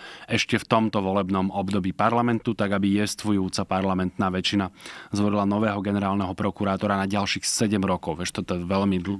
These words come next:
dlhé funkčné obdobie, čo je veľmi praktické pre, eh, poviem to tak, špecificky pre vlády, ktorých súčasťou je Smer, pretože si poistí, eh, fungovanie prokurátory-, prokuratúry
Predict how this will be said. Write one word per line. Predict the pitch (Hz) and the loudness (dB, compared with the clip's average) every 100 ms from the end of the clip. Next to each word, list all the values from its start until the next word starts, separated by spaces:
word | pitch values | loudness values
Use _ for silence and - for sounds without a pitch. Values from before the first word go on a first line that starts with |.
| 104 | -2
dlhé | 101 101 92 - - - - | 0 0 -2 -8 -16 -16 -14
funkčné | - 117 117 - 117 101 | 2 2 2 2 2 2
obdobie, | 120 135 127 120 | 2 4 2 0
čo | - 113 | 0 0
je | 110 110 | 0 0
veľmi | 107 127 135 131 | 2 4 4 2
praktické | 117 104 101 - - - 107 101 | 2 0 -2 -6 -6 0 0 0
pre, | 110 101 98 - | 0 2 0 -6
eh, | - - - - - - - - - | -18 -20 -12 -12 -10 -16 -16 -20 -4
poviem | 113 107 104 | 2 2 2
to | |
tak, | 101 - | -4 -6
špecificky | - - 120 104 113 - 110 | -8 0 0 2 -2 -2 -2
pre | - 104 95 92 - - - - - - - | 0 2 0 -2 -12 -20 -20 -20 -20 -14 -2
vlády, | 113 120 113 113 117 113 110 | 2 4 4 2 0 0 -2
ktorých | - 110 107 98 | 0 0 0 0
súčasťou | - 117 107 - 107 - 113 104 104 | 0 2 2 2 0 0 2 4 2
je | 104 | 0
Smer, | - 117 113 110 | 2 2 2 -2
pretože | 104 98 95 | -6 -4 -4
si | - 104 92 - - | 0 -2 -2 -14 -6
poistí, | - 110 110 - - - 101 98 95 | 2 4 4 2 -4 0 2 2 0
eh, | - - - - 92 95 | -4 -18 -16 -8 -2 -2
fungovanie | 98 113 107 107 101 98 | 2 2 4 2 0 -2
prokurátory-, | 101 98 - 101 92 101 98 92 | -2 -4 -2 -4 -2 -2 -2 -2
prokuratúry | - 110 107 98 - 98 95 | -2 -2 0 0 0 0 0